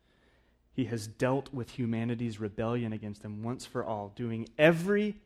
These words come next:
inch of the work that has to be done for that to be accomplished.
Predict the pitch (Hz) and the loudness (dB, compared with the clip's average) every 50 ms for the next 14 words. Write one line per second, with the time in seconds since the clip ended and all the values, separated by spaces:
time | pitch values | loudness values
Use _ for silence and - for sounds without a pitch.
0 | - - - 185 185 170 160 156 - - 147 135 123 120 123 113 113 123 135 131 | -6 4 8 8 8 8 8 4 2 2 2 2 4 2 -2 0 2 2 4 4
1 | 120 - - 143 135 127 120 - - 120 120 - - - - 110 113 117 110 - | 2 0 -6 -6 -4 -4 -4 0 0 0 0 0 -6 -8 -8 -6 -6 -8 -6 -4
2 | - 165 160 127 101 107 117 - - - - 123 110 104 - - 113 107 104 101 | -2 0 0 0 -2 -4 -10 -12 -16 -12 -8 -8 -8 -8 -10 -14 -14 -14 -14 -14
3 | - - 110 98 - - - - - - - | -12 -14 -16 -16 -16 -20 -20 -20 -20 -20 -20